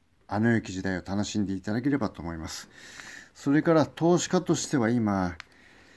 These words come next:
五十社株主なんですが、えー、今月の株主総会、まず五月二十五日、これ三社重なってまして、鳴宮とバリオ石油、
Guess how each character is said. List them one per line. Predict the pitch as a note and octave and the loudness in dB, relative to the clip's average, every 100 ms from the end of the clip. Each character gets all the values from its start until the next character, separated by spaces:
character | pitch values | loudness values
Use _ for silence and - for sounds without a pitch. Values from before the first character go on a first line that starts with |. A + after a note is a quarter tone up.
| - - _ _ - _ - | -20 -20 _ _ -20 _ -4
五 | B2 D#3 | 4 6
十 | G#3 | 6
社 | - A2 F#2 | 4 2 2
株 | G#2+ G2+ | 0 0
主 | A2 - G2 | 0 0 -2
な | F2+ | -2
ん | E2 | -4
で | E2+ | -8
す | - | -2
が、 | G#2 F#2 D#2 _ _ _ _ - _ - | 0 0 -2 _ _ _ _ -20 _ -8
え | A2 A2 G#2+ | -2 0 -2
ー、 | - | -2
今 | D3 D3+ D#3 | 0 2 4
月 | D3+ C#3+ | 2 4
の | C#3+ | 4
株 | C3 A#2+ B2 C#3+ | 4 -2 0 2
主 | C#3+ C3+ | 2 2
総 | - C#3+ B2+ | 2 4 4
会、 | - F#2+ F#2 F2+ - _ _ _ _ _ _ - | 2 -2 -2 -6 -16 _ _ _ _ _ _ -6
ま | A#2+ B2+ | 0 0
ず | G#2 G#2 | 0 0
五 | B2+ D#3 | 4 4
月 | C#3+ G#2+ | 4 0
二 | A2+ B2+ | 2 2
十 | G#2 F#2+ F#2 | 2 -2 -2
五 | A2 | 0
日、 | G#2+ F#2+ - - - - - _ _ _ _ _ _ _ _ - - | 0 -2 -4 -4 -6 -8 -14 _ _ _ _ _ _ _ _ -20 -12
こ | - | -6
れ | G#2 | -4
三 | - G#3 G3 | 2 4 6
社 | A2 | 4
重 | - F#2 A#2+ | -2 0 2
な | A#2+ | 2
っ | - | 0
て | A#2+ | -2
ま | G#2+ | 0
し | - | -2
て、 | G#2+ F#2 | -2 0
鳴 | F#2+ A2+ C#3+ | 2 2 4
宮 | D3+ C#3+ C#3+ C3+ | 4 6 6 2
と | - C#3+ C3 | 2 4 4
バ | G2+ F#2 A2 A#2+ | 2 0 2 4
リ | D3 | 4
オ | E3 | 4
石 | D3 E3 | 4 2
油、 | D#3 A2 G2+ D2 | 2 2 -2 -2